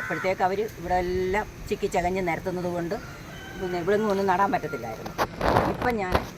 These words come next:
ഇവിടെ എല്ലാം ഓരോന്നും നട്ടുപിടിപ്പിച്ച് വെച്ചിരിക്കുകയാണ്. ഇതെല്ലാം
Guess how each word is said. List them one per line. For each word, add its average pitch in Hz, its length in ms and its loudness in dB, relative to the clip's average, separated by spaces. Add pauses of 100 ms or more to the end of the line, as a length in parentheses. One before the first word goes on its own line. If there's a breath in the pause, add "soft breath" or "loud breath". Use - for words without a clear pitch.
(220)
ഇവിടെ 170 220 -2
എല്ലാം 165 540 0
ഓരോന്നും 160 360 -2
നട്ടുപിടിപ്പിച്ച് 165 600 -4
വെച്ചിരിക്കുകയാണ്. 156 580 -2 (400)
ഇതെല്ലാം 147 300 -4